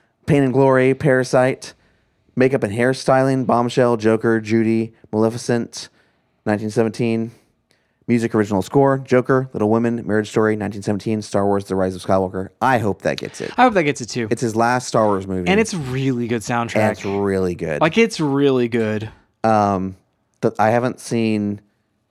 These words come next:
Speaker 1: uh, Little Women or Marriage Story, but nineteen seventeen's soundtrack's great as well. I
Speaker 2: Mm.
Speaker 1: downloaded that the minute I left the, uh, the theater.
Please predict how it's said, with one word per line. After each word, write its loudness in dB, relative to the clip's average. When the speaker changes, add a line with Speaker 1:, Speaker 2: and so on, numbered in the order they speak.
Speaker 1:
uh, 4
Little 0
Women 0
or -2
Marriage 0
Story, -2
but 2
nineteen -2
seventeen's -4
soundtrack's -6
great -6
as -16
well. -8
I -2
Speaker 2:
Mm. -2
Speaker 1:
downloaded 0
that 0
the -6
minute -4
I -4
left -6
the, -4
uh, -4
the -10
theater. -8